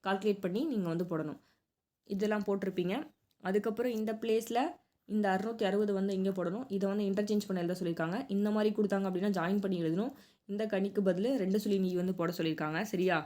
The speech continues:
அடுத்தது இங்க பாருங்க, ஸ்டேட்மெண்ட் வந்து அப்படியே இருக்க சொல்லி கொடுத்துருக்காங்க. சரியா? இது வந்து டெலீட் பண்ணக்கூடாது, அப்படியே வந்து அடிக்கணும். இந்த லாக்கு பதிலு இந்த லாக் கொடுத்துருக்காங்க. இந்த ஃபோருக்கு பதிலு இந்த டூ வந்து போட சொல்லியிருக்காங்க. இதுக்கு பதிலு இதை அடிச்சுட்டு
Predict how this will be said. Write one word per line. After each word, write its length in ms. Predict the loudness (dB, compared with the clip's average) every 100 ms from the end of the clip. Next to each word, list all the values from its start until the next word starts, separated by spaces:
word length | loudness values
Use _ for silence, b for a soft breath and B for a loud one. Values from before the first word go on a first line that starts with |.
| B B B _
அடுத்தது 440 | -2 0 2 2 2 -2 -10 _ _ _ _ _ -6
இங்க 200 | -2 0
பாருங்க, 320 | 0 0 0 -4
ஸ்டேட்மெண்ட் 560 | 0 2 2 2 0 0
வந்து 140 | 0
அப்படியே 320 | 0 2 4
இருக்க 200 | 4 2 2
சொல்லி 180 | 0
கொடுத்துருக்காங்க. 500 | 2 0 0 -2 -2
சரியா? 280 | -2 0 0 0
இது 120 | 0 2
வந்து 180 | 2
டெலீட் 280 | 4 2 2
பண்ணக்கூடாது, 360 | 0 2 2 2
அப்படியே 280 | 2 2 2
வந்து 180 | 2 0
அடிக்கணும். 360 | 0 -2 -2 -2
இந்த 240 | 0 2 4
லாக்கு 320 | 4 2 2
பதிலு 220 | 2 2
இந்த 180 | 0 0
லாக் 200 | 0 0
கொடுத்துருக்காங்க. 460 | 0 0 -2 -2 -2
இந்த 200 | 0 2 0 -4 b b b -2
ஃபோருக்கு 260 | -2 2
பதிலு 200 | 0 2
இந்த 160 | 2 0
டூ 100 | 0 2
வந்து 200 | 2 2
போட 160 | 0 -2
சொல்லியிருக்காங்க. 460 | -2 -2 -2 -2 -2 -6 b b -6
இதுக்கு 300 | -4 0 0
பதிலு 320 | 0 0 -2 -4
இதை 240 | -4 0 0
அடிச்சுட்டு 440 | 0 -2 -2 -2